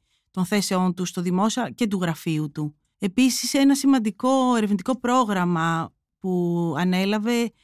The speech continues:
ήταν, ε, το, ένα ερευνητικό πρόγραμμα με τίτλο "Ανθρώπινη κοινότητα", που, μ, κατά τη δεκαετία του χίλια εννιακόσια εξήντα. Αυτό το πρόγραμμα είναι μια έρευνα που αφορούσε τους κατοίκους της ευρύτερης περιοχής της Αθήνας.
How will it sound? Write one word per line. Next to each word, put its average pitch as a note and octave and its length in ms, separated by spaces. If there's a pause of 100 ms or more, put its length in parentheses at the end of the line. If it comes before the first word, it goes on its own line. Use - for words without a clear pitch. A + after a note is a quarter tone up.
ήταν, B3+ 360
ε, B3 240
το, G#3 480
ένα A3+ 140
ερευνητικό A#3 320
πρόγραμμα A#3+ 280
με A3 100
τίτλο A#3+ 260
"Ανθρώπινη A#3 500
κοινότητα", G#3+ 960 (200)
που, G3 100 (280)
μ, E3+ 460 (260)
κατά G3+ 120
τη G3 80
δεκαετία G3 280
του F#3 80
χίλια G3 140
εννιακόσια F#3+ 240
εξήντα. F#3+ 640 (280)
Αυτό G#3 220
το C4 120
πρόγραμμα C4 600 (420)
είναι B3 200
μια B3+ 220
έρευνα G#3+ 920 (280)
που F#3 200
αφορούσε G#3 320
τους - 160
κατοίκους A#3+ 520
της - 120
ευρύτερης A3 360
περιοχής A3 320
της - 180
Αθήνας. A3 840